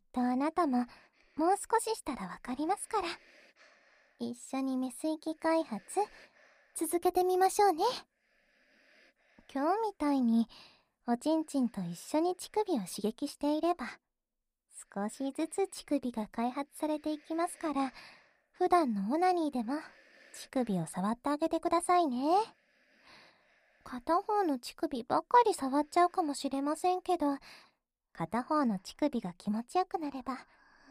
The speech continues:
もう片方の乳首の感度も自然と良くなっていきますから、気にしないで大丈夫ですよ。利き腕と一緒で、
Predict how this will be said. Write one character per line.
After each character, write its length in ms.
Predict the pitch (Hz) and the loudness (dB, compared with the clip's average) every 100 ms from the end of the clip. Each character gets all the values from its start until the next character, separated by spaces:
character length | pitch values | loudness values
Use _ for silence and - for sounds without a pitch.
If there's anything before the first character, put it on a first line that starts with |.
| - | -8
も 160 | 285 349 | 0 0
う 40 | |
片 300 | 381 415 453 | 2 2 2
方 180 | 453 415 | 4 2
の 140 | 285 233 | 2 -2
乳 160 | - | -6
首 300 | - 370 339 | -4 -2 0
の 80 | 240 | -2
感 280 | - 269 277 | -2 -4 -2
度 120 | 254 | -2
も 180 | 202 202 - - - _ - | -4 -6 -12 -20 -20 _ -10
自 160 | 190 | -4
然 220 | - 277 294 | 0 0 2
と 100 | 311 | 2
良 140 | 294 349 | 2 2
く 60 | 523 | 2
な 60 | 440 | 2
っ 40 | |
て 100 | - | -2
い 60 | 202 | -8
き 160 | - 233 | -2 -2
ま 120 | 285 | -2
す 100 | - | -6
か 140 | 320 | -6
ら、 60 | 254 - _ _ _ _ _ _ _ | -6 -10 _ _ _ _ _ _ _
気 140 | 196 | -2
に 140 | 208 | -2
し 160 | 233 269 | -2 -2
な 100 | 269 | 0
い 80 | 262 | -2
で 100 | 180 | -4
大 220 | 226 262 | -2 -2
丈 160 | 311 339 | 2 0
夫 120 | 302 | 0
で 100 | 240 | -4
す 160 | - | -4
よ。 100 | 269 | 0
利 1700 | 381 - _ _ _ _ _ _ _ _ _ _ _ _ - - - 226 | 0 -2 _ _ _ _ _ _ _ _ _ _ _ _ -20 -20 -2 0
き 40 | |
腕 220 | 285 370 370 | 2 0 2
と 160 | 370 | 0
一 120 | 359 | -2
緒 200 | 339 - | -4 -4
で、 200 | 370 370 | 2 2